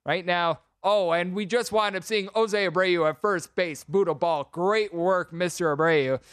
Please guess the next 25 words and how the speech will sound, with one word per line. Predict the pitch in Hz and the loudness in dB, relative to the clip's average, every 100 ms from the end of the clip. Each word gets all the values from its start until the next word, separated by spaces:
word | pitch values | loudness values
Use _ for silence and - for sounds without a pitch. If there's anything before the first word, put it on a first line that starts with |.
| - - _ | -20 -20 _
Yep, | - 165 143 151 | -4 -4 -4 -2
that's | 175 170 - | -2 -2 -2
the | 175 | 0
way | 170 160 | 2 2
that | 156 | 2
it's | 151 - | 0 0
going | 190 156 | -2 0
right | 151 151 | -2 -2
now. | 170 254 311 | -2 -4 -4
And | 254 | -4
when | 247 | -6
you | 240 | -2
wind | 233 233 233 | 0 0 -2
up | 196 | -8
seeing | 233 233 220 - | -6 -6 -6 -6
errors | 214 185 202 202 | 0 2 2 2
and | 208 190 | -2 -2
you | 196 | 0
wind | 196 190 | 2 0
up | 185 | -4
seeing | - 202 185 | -6 -8 -2
guys | 185 180 180 - _ _ - | 0 0 -2 -8 _ _ -4
just | 208 185 | -4 -4
sort | - 226 240 | -2 0 2
of | 240 208 175 | 2 0 -2